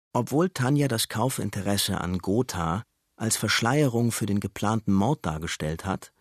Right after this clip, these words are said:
sagt Robin, dass Tanja wirklich ein Pferd von ihm kaufen wollte. Und mit dem Kaliumchlorid wollte er den Boden bearbeiten und den Salzhaushalt der Pferde unterstützen.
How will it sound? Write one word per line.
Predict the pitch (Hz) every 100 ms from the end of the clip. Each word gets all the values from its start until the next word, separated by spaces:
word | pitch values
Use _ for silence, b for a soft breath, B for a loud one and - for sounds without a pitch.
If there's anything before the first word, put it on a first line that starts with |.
| b b b
sagt | 98 95 -
Robin, | 87 90 135 165 b b b b
dass | 107 -
Tanja | - 110 120
wirklich | 127 175 95 -
ein | 78
Pferd | 80 - 82
von | - 69
ihm | 76
kaufen | - 80 - 69
wollte. | 76 71 76 - b b b b b b b b
Und | 107 101
mit | 107
dem | 107 104
Kaliumchlorid | - 117 123 107 - 101 95 104 160 - -
wollte | 104 104 101
er | 110
den | 127
Boden | 110 143 151 92
bearbeiten | 85 - 82 80 76 - 73 B B B
und | 82
den | 92
Salzhaushalt | 87 98 107 - 87 87 - 82 85
der | 87
Pferde | - 117 95
unterstützen. | 82 85 76 - 80 - 73